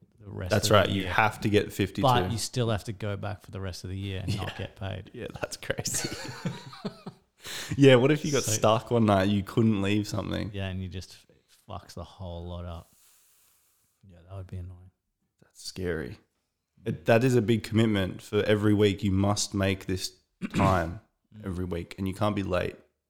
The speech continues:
Speaker 1: Mm. All right, I've got one for you. I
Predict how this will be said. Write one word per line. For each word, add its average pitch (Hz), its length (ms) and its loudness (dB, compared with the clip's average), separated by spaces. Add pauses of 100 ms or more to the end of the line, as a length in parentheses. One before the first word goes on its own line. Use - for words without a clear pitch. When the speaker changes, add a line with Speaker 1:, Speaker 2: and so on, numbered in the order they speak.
Speaker 1:
Mm. 95 260 -10 (1900)
All 101 80 -2
right, 98 180 0
I've 110 80 -4
got 117 140 0
one 101 160 -2
for 92 180 -6
you. 85 60 -4
I 101 140 -6